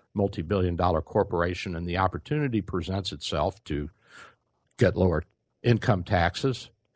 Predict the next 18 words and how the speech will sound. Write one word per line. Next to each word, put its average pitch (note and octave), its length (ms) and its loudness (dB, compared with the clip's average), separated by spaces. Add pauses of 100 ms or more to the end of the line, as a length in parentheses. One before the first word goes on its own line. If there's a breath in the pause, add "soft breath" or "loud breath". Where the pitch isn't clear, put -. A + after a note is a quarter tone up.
(180 soft breath)
and A#2+ 140 2
have A#2+ 200 6
more A2+ 240 6
in G2+ 60 2
the F2 80 0
coffers F#2 520 0
to - 120 -10
give E2+ 220 -4
dividends, F2+ 680 -4 (420)
uh, D2+ 240 -2
to D#2 260 0
stockholders F#2 720 0
and E2+ 120 -4
bondholders E2+ 840 0
and E2+ 340 0 (280 loud breath)
to F#2 180 -2
give E2+ 280 0
your, E2 280 2